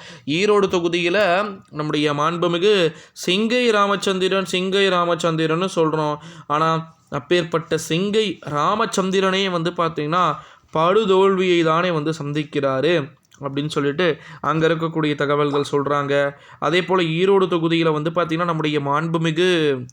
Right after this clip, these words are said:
ஆற்றல் அசோக்குமார் அவருமே வந்து படுதோல்வி அப்படின்னு சொல்ல முடிகிறத நம்மளால வந்து பார்க்க முடிகிறது நண்பர்களே. இந்த ஒரு சூழ்நிலையிலே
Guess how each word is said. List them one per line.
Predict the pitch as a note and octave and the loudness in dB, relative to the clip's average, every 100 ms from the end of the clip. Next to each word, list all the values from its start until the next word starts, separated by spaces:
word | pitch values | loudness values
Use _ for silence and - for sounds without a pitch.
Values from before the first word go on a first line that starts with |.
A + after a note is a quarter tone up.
| E3 - - | -16 -18 -8
ஆற்றல் | - F3 - G#3 G3+ | -2 0 0 0 0
அசோக்குமார் | D3 - A3 A3+ A3+ F#3+ D#3+ C#3 - _ - D#3 | 0 -2 0 0 0 0 0 -2 -6 _ -14 -6
அவருமே | D3 G3 G#3+ A#3 B3 | 0 2 2 0 0
வந்து | F#3+ F#3 | 0 0
படுதோல்வி | F3 F3 F#3 F3+ E3+ E3 - | 0 2 2 2 0 -2 -4
அப்படின்னு | C#3+ - C#3+ C#3+ D#3 D3 C3 - - | -8 -6 -6 -4 -4 -4 -6 -12 -20
சொல்ல | - D3 D#3+ | -10 -4 -2
முடிகிறத | D#3+ D3 C#3+ C3 D#3 | -2 -4 -6 -4 -4
நம்மளால | D#3+ C#3 D3 | -4 -2 -2
வந்து | C#3 C#3+ | -2 -4
பார்க்க | C#3 C#3 C#3+ D3 | -2 -4 -2 -6
முடிகிறது | C3+ C3+ C3+ C3 | -4 -4 -4 -4
நண்பர்களே. | C3 C3 C3 C3+ E3+ D#3+ - - - | -6 -6 -4 -2 -2 -4 -16 -20 -10
இந்த | C#3+ D#3+ G3 | -6 -2 0
ஒரு | F#3+ F3 D#3+ | 2 2 0
சூழ்நிலையிலே | - - D#3 D#3 C#3+ D3 | -4 -4 -2 0 0 0